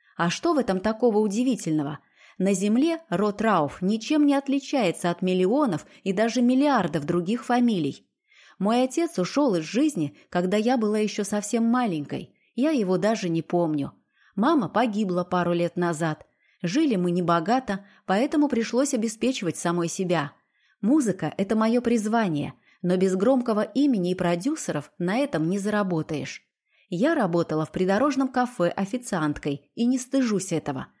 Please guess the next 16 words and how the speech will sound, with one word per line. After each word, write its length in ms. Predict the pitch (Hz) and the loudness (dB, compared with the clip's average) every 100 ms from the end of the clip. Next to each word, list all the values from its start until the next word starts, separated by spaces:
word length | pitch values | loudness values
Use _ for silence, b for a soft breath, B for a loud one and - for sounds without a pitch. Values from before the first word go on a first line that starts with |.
| _ | _
пожала 380 | - 156 170 170 | -6 -2 0 -2
плечиками 540 | 165 247 254 - 156 160 | 0 -2 -2 -4 -2 0
Милена. 540 | 190 175 151 151 151 _ _ _ _ _ _ | 2 2 0 -2 -8 _ _ _ _ _ _
Вы 240 | 165 170 202 | 0 2 4
и 60 | |
не 120 | 233 | 2
должны. 680 | 226 233 233 226 277 170 - b b - | 4 4 4 4 2 0 -6 b b -4
Более 360 | 165 302 294 | 2 4 4
того, 380 | 226 180 165 139 b - | 2 0 2 -2 b -2
я 200 | 180 190 | 2 2
еще 220 | 196 196 | 2 0
больше 360 | 202 269 262 | 2 2 2
восхищен 680 | 233 226 208 196 - 320 285 | 0 0 -4 -4 0 2 4
вами, 280 | 196 160 156 | 2 2 2
мисс 300 | 185 226 - | 2 0 0
Милена. 520 | 180 202 180 143 180 | 0 2 0 -2 -8